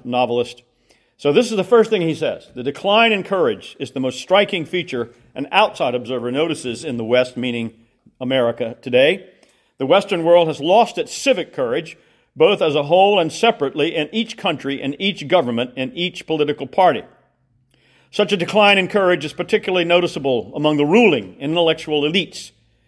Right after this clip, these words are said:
causing an impression of a loss of courage in the entire society.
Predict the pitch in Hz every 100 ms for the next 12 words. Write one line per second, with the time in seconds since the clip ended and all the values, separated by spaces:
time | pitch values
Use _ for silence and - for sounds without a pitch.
0 | _ _ - 202 202 170 165 156 - 190
1 | 170 165 143 143 156 160 160 - - 165
2 | 139 147 143 131 - 147 131 120 117 120
3 | 92